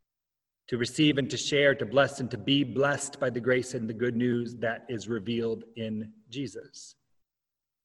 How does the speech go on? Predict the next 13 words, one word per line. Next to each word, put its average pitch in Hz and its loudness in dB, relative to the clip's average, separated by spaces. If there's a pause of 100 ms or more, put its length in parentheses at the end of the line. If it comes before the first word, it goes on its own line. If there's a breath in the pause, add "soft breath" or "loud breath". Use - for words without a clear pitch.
(260)
And 143 2
all 160 8
of 139 4
that 185 8
means 123 -2 (580 soft breath)
Jesus 151 2
really 151 8
wasn't 127 2 (200)
only 170 10
talking 120 -4
about 92 -6
infants, - 0 (480)
literally. 110 -2